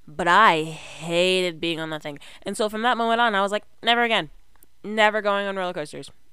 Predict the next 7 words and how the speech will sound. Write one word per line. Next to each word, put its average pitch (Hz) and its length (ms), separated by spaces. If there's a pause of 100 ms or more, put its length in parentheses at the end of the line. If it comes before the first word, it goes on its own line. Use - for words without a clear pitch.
(320)
Not, 185 400 (100)
not 170 220
for - 100
me. 262 240 (720)
Hard 220 260
pass." 226 480 (540)
Um, 160 600